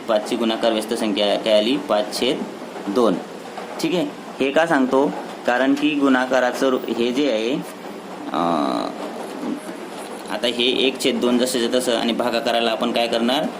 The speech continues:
गुणाकारात रूपांतर करणार. पण गुणाकारात रूपांतर करणार, गुणा-, पुढची जी संख्या आहे तिची गुणाकार व्यस्त लिहायची. आता दोनची गुणाकार व्यस्त आपण शिकलो, काय आहे? एक छेद दोन.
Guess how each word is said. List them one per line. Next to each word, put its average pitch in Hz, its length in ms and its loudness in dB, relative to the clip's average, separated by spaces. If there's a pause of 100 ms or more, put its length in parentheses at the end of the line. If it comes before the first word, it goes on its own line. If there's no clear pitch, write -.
(220)
गुणाकारात 123 520 4
रूपांतर 107 400 0
करणार. 107 440 0
पण 127 240 2
गुणाकारात 135 480 2
रूपांतर 120 320 0
करणार, 113 240 0 (240)
गुणा-, 123 540 -2
पुढची 135 280 2
जी 156 120 2
संख्या 127 320 2
आहे 127 80 2
तिची 139 440 0
गुणाकार 139 480 4
व्यस्त 131 200 0
लिहायची. 113 300 2
आता 113 120 0
दोनची 139 340 4
गुणाकार 143 360 4
व्यस्त 143 200 0
आपण 143 240 2
शिकलो, 139 340 0
काय 123 200 -2
आहे? 135 240 2 (500)
एक 123 280 0
छेद 127 300 2 (680)
दोन. - 220 2